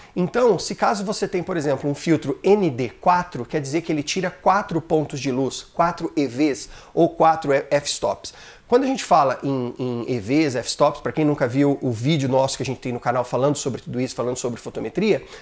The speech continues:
por exemplo, a cada ponto de luz que eu retiro, eu corto essa luz pela metade.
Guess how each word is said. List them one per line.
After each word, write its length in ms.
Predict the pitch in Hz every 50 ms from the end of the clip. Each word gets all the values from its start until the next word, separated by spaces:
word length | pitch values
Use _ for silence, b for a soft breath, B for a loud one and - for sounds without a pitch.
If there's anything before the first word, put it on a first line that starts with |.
| B B B B B
por 120 | 185 165
exemplo, 300 | 165 139 151 135 - -
a 120 | - 156 151
cada 320 | - - 151 220 214 185
ponto 580 | - - - 185 170 156 139 123 - 123 107 -
de 160 | - 120 147
luz 360 | 160 139 135 127 120 - - -
que 100 | - 156
eu 80 | 139
retiro, 560 | 127 127 110 - - - 190 202 202 147 135 -
eu 140 | 156 156 156
corto 380 | - - 175 175 190 185 -
essa 180 | 160 - - 143
luz 240 | 143 143 160 151 -
pela 220 | - 165 165 165
metade. 500 | 175 208 202 - 175 156 131 120 - -